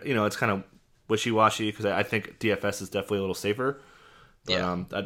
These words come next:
Speaker 1: definitely like Ariza's upside a little bit more. Uh, although,
Speaker 2: Yeah,
Speaker 1: keep
Speaker 2: it's
Speaker 1: in mind,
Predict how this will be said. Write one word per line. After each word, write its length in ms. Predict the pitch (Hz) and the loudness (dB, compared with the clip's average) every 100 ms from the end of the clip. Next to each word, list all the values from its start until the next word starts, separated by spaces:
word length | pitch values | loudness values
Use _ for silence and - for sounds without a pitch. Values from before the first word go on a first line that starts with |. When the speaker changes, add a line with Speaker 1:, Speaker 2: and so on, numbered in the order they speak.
| 98 | -4
Speaker 1:
definitely 320 | - 113 110 | 0 0 2
like 120 | 98 90 | -2 -2
Ariza's 340 | 95 98 90 | -4 -4 -4
upside 280 | 87 - 92 | -6 -4 -4
a 80 | 98 | -4
little 60 | |
bit 160 | 98 78 | -8 -8
more. 300 | 90 87 113 - _ | -8 -10 -12 -20 _
Uh, 40 | 110 | -4
although, 320 | 101 104 120 | 0 2 4
Speaker 2:
Yeah, 40 | 110 | 4
Speaker 1:
keep 100 | 175 | 4
Speaker 2:
it's 80 | 160 | 4
Speaker 1:
in 60 | 135 | 8
mind, 400 | 127 123 113 | 8 8 2